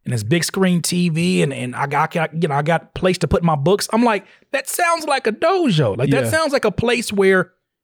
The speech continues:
Speaker 1: you can now detach from the rest of the world and be your best self."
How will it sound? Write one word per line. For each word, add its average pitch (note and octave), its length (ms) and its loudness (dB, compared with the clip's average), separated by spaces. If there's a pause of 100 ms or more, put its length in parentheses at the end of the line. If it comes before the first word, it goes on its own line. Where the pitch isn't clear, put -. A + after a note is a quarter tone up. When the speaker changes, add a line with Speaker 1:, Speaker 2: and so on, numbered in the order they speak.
(160)
Speaker 1:
you E3+ 220 2
can F#3+ 280 0
now F3 500 2 (100)
detach D3 540 -2
from E3 160 0
the D3 80 2
rest D3 280 0
of E3+ 60 -2
the F3 60 0
world A2 480 -2 (680)
and D3 520 2 (260)
be F3+ 140 0
your E3+ 280 2
best C#3 360 -2
self." - 440 -2